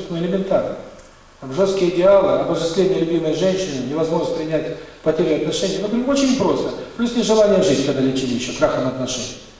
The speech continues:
Все, я посмотрел и забыл. И мне врач мой знакомый говорит: «Слушай, перед операцией человек идет на обследование, уровень сахара семьдесят». Ему говорят: «Операция пока не нужна». Все.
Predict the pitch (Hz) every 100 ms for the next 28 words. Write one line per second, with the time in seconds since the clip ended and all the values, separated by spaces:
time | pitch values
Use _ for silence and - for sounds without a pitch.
0 | - - - - - - - 233 196 196
1 | 196 196 190 156 143 120 117 - - -
2 | 156 175 185 180 165 - 143 147 196 196
3 | 147 139 135 131 151 143 123 120 120 202
4 | 151 147 151 - - - - - - -
5 | - 180 185 196 202 190 190 180 185 175
6 | 165 156 160 151 143 139 120 - - -
7 | - - 147 - 170 175 180 180 175 -
8 | 185 170 165 - 196 - - 147 120 117
9 | - 117 - - - - - - - 143
10 | 151 156 127 - 139 151 151 - - 131
11 | 131 - - - - - - - - -
12 | - - - - - - - -